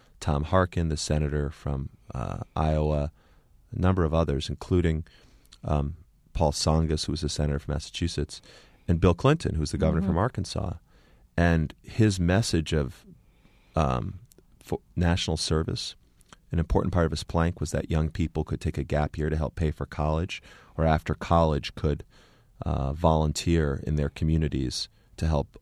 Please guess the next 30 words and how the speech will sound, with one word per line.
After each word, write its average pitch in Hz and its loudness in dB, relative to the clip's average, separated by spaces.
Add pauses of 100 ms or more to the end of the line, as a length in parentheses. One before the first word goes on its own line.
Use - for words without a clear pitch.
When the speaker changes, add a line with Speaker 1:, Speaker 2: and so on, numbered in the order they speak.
(120)
Speaker 1:
offset 76 0
their 76 -6 (240)
college 71 -2
tuition - -4 (800)
th-, - -10
and 82 2
their 69 2
student - -2 (120)
loans. 73 -2 (380)
That 92 4
really 82 4
deeply 78 -2
resonated 71 -4
with - -12
me. - -6 (800)
And 82 2
he - 0
also 90 4
talked 80 -2
about 71 -2
healthcare, 90 -2
which - -12
was - -10
a - -6
priority 76 2
for 76 -6
him 76 0
way 67 -2
back 76 -6
when. - -4